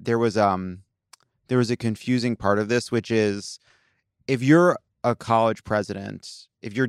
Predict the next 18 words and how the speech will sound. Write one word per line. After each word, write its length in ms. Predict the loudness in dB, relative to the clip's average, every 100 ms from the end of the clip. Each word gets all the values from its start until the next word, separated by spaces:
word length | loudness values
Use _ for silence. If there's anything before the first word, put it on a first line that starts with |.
| -4 -12
if 100 | -2
you're 260 | 2 2
dealing 380 | 0 -2 0 -2
with 120 | -6
campus 320 | -6 -6 -8
politics, 720 | -6 -2 -2 -2 -8 -10 -14 -20 _ _
you've 180 | -6 -6
spent 300 | -4 -6 -4
the 140 | -2 0
last 560 | 2 2 0 -6 -6
decade 640 | -2 -2 -2 -6 -6 -8 -12 _ _ _ _ _ _ _ _ -12
dealing 380 | -4 -4 -2 -4
with 320 | -4 -6 _ _ _ _ _
unfair 600 | -4 -4 -6 -2 0 0
attacks 680 | -4 -8 -4 -4 -4 -10 -20 _ _ _
that 160 | -12
your 140 | -10 -12
college 520 | -4 0 0 -2